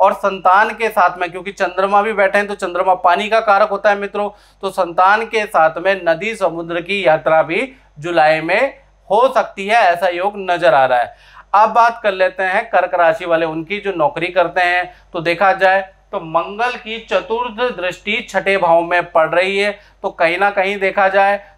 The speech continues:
तो पूरा जुलाई का महीना शत्रुहंता योग बनता है। यानी कि जो लोग, जो शत्रु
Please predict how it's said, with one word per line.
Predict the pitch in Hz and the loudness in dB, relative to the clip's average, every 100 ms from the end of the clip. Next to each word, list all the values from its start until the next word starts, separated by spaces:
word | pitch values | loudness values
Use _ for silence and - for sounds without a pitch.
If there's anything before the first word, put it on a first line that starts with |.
| - | -8
तो | |
पूरा | 196 - 185 214 220 | -8 -6 -2 2 2
जुलाई | 202 180 175 185 | 0 2 2 2
का | 185 190 | 2 2
महीना | 185 170 165 170 214 | 2 0 -2 2 2
शत्रुहंता | 214 - 262 262 - 262 208 180 185 196 196 | 2 -2 -2 -2 -2 -2 0 -2 0 2 2
योग | 185 185 175 | 0 -6 -4
बनता | 160 151 147 143 | -2 -2 2 2
है। | 123 110 _ _ - | 2 -2 _ _ -6
यानी | 170 185 208 226 | 0 0 0 -2
कि | 202 208 175 127 | -2 -4 -6 -6
जो | 170 220 | 0 0
लोग, | 202 196 202 202 208 _ _ _ | 2 2 2 -2 -6 _ _ _
जो | 160 170 240 | -10 -2 0
शत्रु | 254 202 - 180 180 | 2 0 0 -4 -2